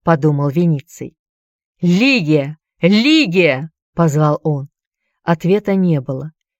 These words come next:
лишь слышалось вдали гудение полыхающего огня. «Лигия!» Внезапно до его слуха донеслись зловещие звуки, которые ему уже довелось однажды слышать в этом саду.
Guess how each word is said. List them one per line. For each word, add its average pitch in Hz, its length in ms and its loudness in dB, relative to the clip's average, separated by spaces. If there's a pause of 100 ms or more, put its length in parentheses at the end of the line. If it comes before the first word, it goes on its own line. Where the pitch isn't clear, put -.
лишь 180 280 0
слышалось 170 680 0
вдали 170 480 0
гудение 175 560 0
полыхающего 151 920 -2
огня. 143 440 -6 (600)
«Лигия!» 190 1000 0 (520)
Внезапно 165 720 0
до 156 120 2
его 165 200 2
слуха 185 460 -4
донеслись 175 580 -2
зловещие 170 640 -2
звуки, 160 600 -8 (260)
которые 226 540 2
ему 185 360 -2
уже 196 220 -4
довелось 175 540 0
однажды 165 500 -2
слышать - 560 -4
в 156 80 -2
этом 160 240 0
саду. 151 480 -6